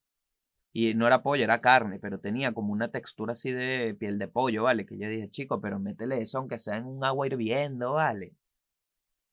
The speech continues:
Chico, póntelo como, chico, te empurízate el alma, ¿vale? Sí lo pensé y lo juzgué, pero no lo tuve que hacer público. Ahora sí lo hago porque la gente la perdió.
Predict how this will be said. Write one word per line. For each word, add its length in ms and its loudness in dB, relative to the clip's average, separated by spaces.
Chico, 340 -2
póntelo 440 0
como, 340 -2
chico, 360 -2
te 80 -2
empurízate 800 2
el 100 10
alma, 420 12
¿vale? 480 10
Sí 220 -2
lo 120 4
pensé 340 8
y 20 8
lo 120 10
juzgué, 300 8
pero 200 2
no 100 4
lo 120 4
tuve 160 2
que 60 2
hacer 280 0
público. 600 2
Ahora 260 6
sí 160 2
lo 160 10
hago 200 8
porque 240 0
la 100 4
gente 200 0
la 140 4
perdió. 560 -4